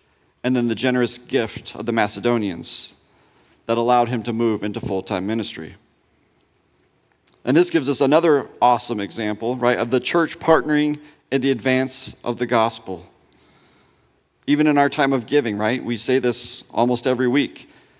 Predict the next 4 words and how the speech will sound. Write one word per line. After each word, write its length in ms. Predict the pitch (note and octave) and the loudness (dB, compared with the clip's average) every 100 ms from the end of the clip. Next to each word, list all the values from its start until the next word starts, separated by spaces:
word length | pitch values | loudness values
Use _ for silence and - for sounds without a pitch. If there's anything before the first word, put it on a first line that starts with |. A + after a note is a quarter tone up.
| _ _ _ _ - - | _ _ _ _ -20 -8
We 120 | A#2+ | -2
remind 640 | B2+ B2 C3+ D3 D#3 D3 - - _ | 0 2 2 2 0 -2 -10 -20 _
you 260 | - C3 B2+ | -6 0 4
all, 640 | C#3 A2 F#2 - - | 4 2 -2 -10 -20